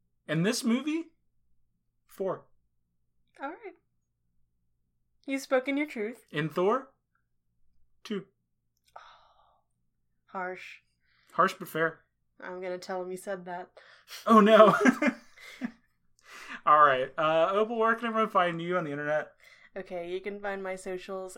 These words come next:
Speaker 2: at opal dot card dot co. You can find, like, my Tumblr, my Twitter, et cetera. And the podcast has a Twitter at Scary Pair.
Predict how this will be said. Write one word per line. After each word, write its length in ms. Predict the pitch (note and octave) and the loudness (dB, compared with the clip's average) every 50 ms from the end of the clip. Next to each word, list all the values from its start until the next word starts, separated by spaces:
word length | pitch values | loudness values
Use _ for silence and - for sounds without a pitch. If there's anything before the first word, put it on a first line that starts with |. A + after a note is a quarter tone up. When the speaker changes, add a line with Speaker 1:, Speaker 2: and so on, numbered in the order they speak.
| - | -12
Speaker 2:
at 280 | - - D#3+ D#3 - - - | -10 -10 -10 -10 -12 -14 -14
opal 280 | F#3+ F#3+ F#3+ - F#3+ F#3 | -16 -14 -12 -12 -10 -8
dot 240 | F#3 E3+ - - | -8 -8 -8 -10
card 300 | - - G3 F#3 F3+ F3 | -10 -8 -6 -6 -6 -8
dot 180 | - - - - - | -10 -14 -14 -14 -14
co. 400 | - B3 C4 C4+ C4+ C#4 C4+ C#4 C#4 | -10 -6 -4 -2 -2 -2 -4 -6 -8
You 140 | B3 F#3 | -10 -12
can 220 | F3+ - F3 E3+ F3 | -12 -12 -12 -12 -10
find, 260 | - F3 E3+ E3+ - | -10 -10 -10 -10 -12
like, 140 | - - - | -16 -18 -18
my 100 | - F3+ | -18 -18
Tumblr, 500 | F#3 - A#3 A3+ A3 A3+ A3 A3+ A3+ A3 | -12 -8 -8 -8 -6 -6 -6 -6 -6 -6
my 100 | G3 F3+ | -6 -10
Twitter, 600 | F3+ - - A3 G#3+ G#3 G#3+ G#3+ G#3+ G#3+ G#3+ G#3+ - _ _ _ _ - | -10 -10 -10 -10 -8 -6 -6 -6 -6 -6 -8 -10 -14 _ _ _ _ -14
et 180 | G3 G3 F#3+ - | -12 -12 -12 -12
cetera. 680 | - G3+ F#3+ F#3 F#3+ F#3+ F#3+ F#3 F#3 F3+ F3+ F#3 F#3 _ _ _ _ _ _ _ _ _ _ _ | -10 -8 -8 -6 -6 -4 -4 -4 -4 -4 -4 -6 -10 _ _ _ _ _ _ _ _ _ _ _
And 540 | F#3 F#3 F3 F3 E3+ E3+ F3 F3 F#3 F3+ F#3+ - - | -8 -6 -6 -6 -6 -8 -8 -10 -12 -14 -16 -16 -14
the 340 | G3 F3+ F3 F3 E3+ E3 E3+ - | -12 -12 -12 -14 -16 -20 -16 -10
podcast 460 | - A3+ G#3+ G#3+ - A3+ A3 A3 - - | -8 -8 -6 -6 -6 -6 -6 -6 -8 -10
has 180 | A3+ G#3+ A3 | -10 -10 -10
a 60 | A3+ | -12
Twitter 360 | A3+ - - A3+ A3 A3 G#3+ - | -14 -12 -12 -10 -10 -10 -10 -10
at 240 | - - - - | -12 -12 -14 -16
Scary 420 | - - - - D#4 D#4 D#4+ D#4+ D#4+ | -20 -18 -10 -6 -6 -4 -4 -4 -6
Pair. 400 | D#4+ E4+ E4 D#4+ D#4 D#4 D#4 | -6 -4 -4 -4 -4 -4 -8